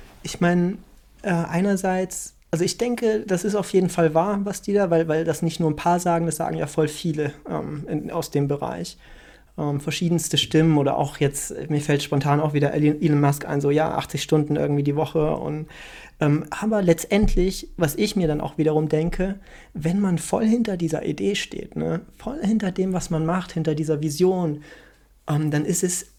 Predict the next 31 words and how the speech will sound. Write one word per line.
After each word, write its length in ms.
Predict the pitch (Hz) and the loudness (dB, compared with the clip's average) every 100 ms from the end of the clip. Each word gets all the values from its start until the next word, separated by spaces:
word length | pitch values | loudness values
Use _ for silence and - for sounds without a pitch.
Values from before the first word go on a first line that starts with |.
| - | -6
dann, 160 | 151 156 - - | -4 -4 -10 -8
dann 180 | 160 170 | -6 -2
denkt 240 | 196 202 | -4 -2
man 140 | 185 | -2
gar 160 | 156 151 | -2 -2
nicht 200 | 151 - | -4 -4
irgendwie 520 | 160 156 147 151 - - - - _ | -2 0 0 -2 -6 -16 -20 -20 _
die, 180 | 175 - | -10 0
an 80 | 165 | 0
die 100 | 156 | 0
Zeit. 280 | 156 143 | -2 -2
Klar, 320 | - 165 214 240 | -2 -2 -2 -2
man 120 | 196 | -4
verbringt 420 | - 156 - 196 | -2 -2 0 0
voll 200 | - 220 214 | -2 -6 -6
Zeit 260 | 214 226 | -6 -6
dafür 400 | 233 - - 269 | -8 -10 -8 -6
und 160 | 180 165 | -2 0
man 400 | 160 156 156 165 | 0 0 -2 -2
macht 200 | 160 - | -4 -6
vielleicht 260 | - 165 | -6 -6
auch 80 | 143 | -4
mal 100 | 160 | -2
Nächte 360 | 160 202 - 226 | -2 -2 -6 -6
durch 240 | 247 233 | -4 -2
und 80 | 226 | -2
so, 100 | 226 | -2
aber 320 | - 170 202 196 - - - _ | -2 -2 -4 -4 -18 -20 -20 _
man 280 | 165 165 170 - - | 0 0 0 -6 -8
ist 240 | - - | -8 -6
trotzdem, 720 | 214 208 - 202 196 190 190 | -8 -8 -4 -2 0 -2 -4